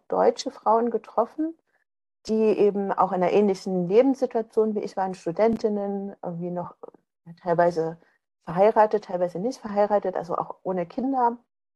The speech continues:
Und irgendwie war das sehr nah an mir. Also ich hab mich da, da eher verbunden gefühlt. Sehr nette, herzliche Frauen. Und wo man dann auch gleich so, so ein, so eine freundschaftliche Verbindung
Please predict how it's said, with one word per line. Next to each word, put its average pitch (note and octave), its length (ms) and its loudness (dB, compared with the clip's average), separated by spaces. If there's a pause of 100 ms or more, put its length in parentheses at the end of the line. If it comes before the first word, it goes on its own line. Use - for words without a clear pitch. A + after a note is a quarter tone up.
(160)
Und G3 500 0 (160)
irgendwie G3+ 280 4
war F#3+ 100 6
das G3+ 180 0
sehr F#3 160 6
nah F#3+ 280 6
an F#3 260 -4
mir. F3 240 -6
Also E3+ 260 -2
ich F3+ 120 -14
hab - 140 -20
mich G3 120 -18
da, F3+ 380 -10 (240)
da F#3 140 -4
eher G3 200 4
verbunden G3+ 460 -8
gefühlt. G3 400 -10
Sehr F3+ 100 -2
nette, G#3+ 640 2 (140)
herzliche G3+ 540 -4
Frauen. F#3 580 -2 (340)
Und F#3 200 -6
wo F#3+ 100 -2
man F#3+ 160 2
dann F3+ 160 6
auch - 220 0
gleich F3+ 260 2
so, - 260 -8
so - 140 -10
ein, F3 340 -6
so - 120 -14
eine E3+ 180 -2
freundschaftliche F3 800 -2
Verbindung - 760 -10